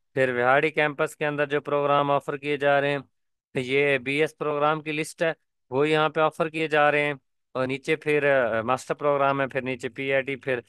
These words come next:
सिमिलर ऐसे प्रोग्राम यहाँ पे बीएस के साहिवाल के अंदर ऑफर किए जा रहे हैं, ये मास्टर्स के हैं। तो, अम, जो बीएस के हैं, वो मैं आपको यहाँ पे बता देता हूँ। अ, जो साहिवाल में ऑफर किए जा रहे हैं, उसमें इंग्लिश, एग्रीकल्चर, मैथ, बायोइन्फॉर्मेटिक्स, बायोटेक,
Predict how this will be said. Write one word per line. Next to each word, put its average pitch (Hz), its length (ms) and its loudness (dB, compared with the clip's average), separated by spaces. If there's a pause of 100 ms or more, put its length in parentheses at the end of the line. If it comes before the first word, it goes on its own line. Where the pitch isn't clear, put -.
(240)
सिमिलर 139 440 -2
ऐसे 147 280 2
प्रोग्राम 139 500 0
यहाँ 139 200 0
पे 135 220 -2
बीएस 135 400 -4
के 135 180 -4
साहिवाल 131 460 2
के 131 100 -4
अंदर 135 200 -2
ऑफर 131 260 -2
किए 127 140 -8
जा 123 160 -2
रहे 123 120 -4
हैं, - 20 -8
ये 120 60 -6
मास्टर्स 120 460 -6
के 139 160 -4
हैं। 127 140 -2 (480)
तो, 131 280 4
अम, 127 180 -4
जो 127 100 -4
बीएस 151 380 0
के - 100 -4
हैं, 165 80 0
वो 156 180 -2
मैं 151 140 2
आपको 135 340 2
यहाँ 123 240 -2
पे 123 100 -6
बता 120 320 0
देता 127 320 -2
हूँ। 143 200 -4 (440)
अ, 123 140 -2
जो 127 180 -2
साहिवाल 131 480 2
में 131 140 -2
ऑफर 139 240 -6
किए 139 180 -6
जा 131 220 0
रहे 131 100 0
हैं, 131 80 -2
उसमें 127 300 -8
इंग्लिश, 135 380 -6
एग्रीकल्चर, 127 760 -2
मैथ, 123 360 -2
बायोइन्फॉर्मेटिक्स, 123 960 -4
बायोटेक, 117 600 -2